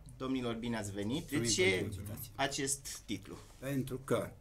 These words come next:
Speaker 2: <clears throat> deși inițial am pornit doar cu Antarctica la înaintare, a fost dorința domnului Helmut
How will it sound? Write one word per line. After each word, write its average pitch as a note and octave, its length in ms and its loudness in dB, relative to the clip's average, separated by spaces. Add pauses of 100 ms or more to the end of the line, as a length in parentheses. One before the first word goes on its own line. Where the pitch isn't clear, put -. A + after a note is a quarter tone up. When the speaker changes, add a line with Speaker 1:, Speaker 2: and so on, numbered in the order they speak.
(420)
Speaker 2:
<clears throat> - 640 -18
deși C3+ 340 4
inițial C#3+ 400 6
am C3+ 140 6
pornit B2+ 340 4
doar C3 260 4
cu C3+ 80 0
Antarctica A2+ 680 4
la G2+ 100 2
înaintare, G2 680 -2 (520)
a G2+ 100 -14
fost G#2+ 280 0
dorința G#2+ 760 2
domnului G2 440 -2
Helmut G2 480 -2